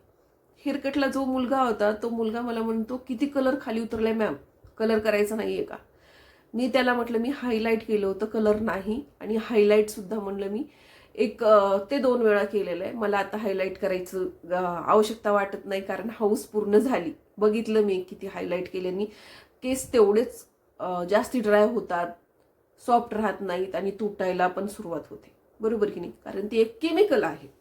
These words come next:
<clears throat> आणि अमोनिया फ्री म्हणतात, परंतु कुठलाही, अ, कलर अमोनिया फ्री नाही आहे,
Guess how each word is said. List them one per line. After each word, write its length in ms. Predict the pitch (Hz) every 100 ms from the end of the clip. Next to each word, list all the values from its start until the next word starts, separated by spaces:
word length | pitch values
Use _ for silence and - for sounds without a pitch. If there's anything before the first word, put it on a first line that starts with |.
| _ -
<clears throat> 360 | 285 220 - _ _ _ - _ _ _
आणि 160 | 202 214
अमोनिया 540 | - 233 247 269 294 294
फ्री 240 | 302 285
म्हणतात, 360 | 269 240 220 160 - - - - _
परंतु 320 | 254 262 262 285
कुठलाही, 1000 | 285 - 254 262 247 247 254 285 320 415 - - - -
अ, 240 | 202 190
कलर 360 | 180 262 262 262
अमोनिया 480 | 247 233 220 226 233
फ्री 260 | - 220
नाही 460 | 247 247 180 214 208
आहे, 300 | 202 190